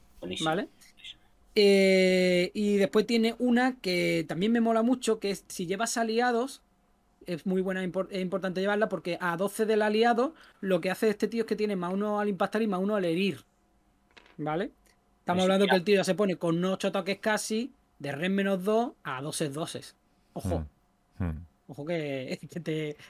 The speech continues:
Speaker 2: que te da una buena cuenta. También hay otra que si quieres ponerlo más defensivo, se pone con salva-, salvaguardas de seis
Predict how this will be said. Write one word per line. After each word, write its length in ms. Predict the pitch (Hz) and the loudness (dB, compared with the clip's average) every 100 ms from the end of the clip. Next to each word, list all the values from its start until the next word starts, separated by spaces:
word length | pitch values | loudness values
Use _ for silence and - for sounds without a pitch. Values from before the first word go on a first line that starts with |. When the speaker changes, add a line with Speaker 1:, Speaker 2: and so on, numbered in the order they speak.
| _ | _
Speaker 2:
que 80 | 175 | -4
te 120 | 156 | -2
da 260 | 156 175 185 | 0 2 4
una 360 | 190 185 175 | 4 4 4
buena 240 | 165 165 156 | 2 2 0
cuenta. 320 | 151 147 143 | -2 -2 -2
También 260 | 165 180 202 | 0 2 6
hay 120 | 208 | 6
otra 300 | 214 202 196 | 6 4 0
que 240 | 175 165 | -2 -4
si 180 | 156 151 | -4 -6
quieres 220 | 175 175 | -4 -2
ponerlo 260 | 196 180 180 | -2 0 0
más 140 | 170 | -2
defensivo, 680 | 156 - 156 - 208 208 277 - - _ _ | -6 -6 -6 -2 0 0 -2 -10 -20 _ _
se 140 | - | -6
pone 180 | 156 175 | -2 -2
con 140 | 170 160 | -2 -2
salva-, 320 | 165 160 175 | 0 0 -2
salvaguardas 580 | - 160 160 175 165 151 | -2 -2 0 -2 -2 -4
de 100 | 156 | -4
seis 420 | - 226 269 | 0 0 0